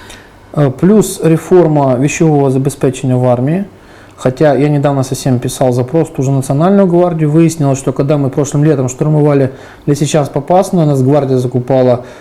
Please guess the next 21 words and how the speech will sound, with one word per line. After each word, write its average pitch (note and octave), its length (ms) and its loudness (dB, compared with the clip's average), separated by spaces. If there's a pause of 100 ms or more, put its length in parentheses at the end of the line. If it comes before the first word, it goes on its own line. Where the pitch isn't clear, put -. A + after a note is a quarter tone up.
(160)
э, A#2+ 220 -2
топливо D#3+ 480 2
по - 120 -4
ценам C#3 540 0
оптовым C#3 560 0
в - 60 -12
сотни C3+ 320 -2
тонн F#3 300 2
выше D#3+ 320 2
розничных. B2 640 -2
И - 20 -8
мы B2+ 100 -2
щас B2+ 200 -6
разбираемся C#3 500 -2
с - 80 -6
этим D3 180 -4
вопросом. C#3+ 460 -2 (480)
Но E3 80 0
по E3 100 0
сути B3 260 2
да, D3+ 360 2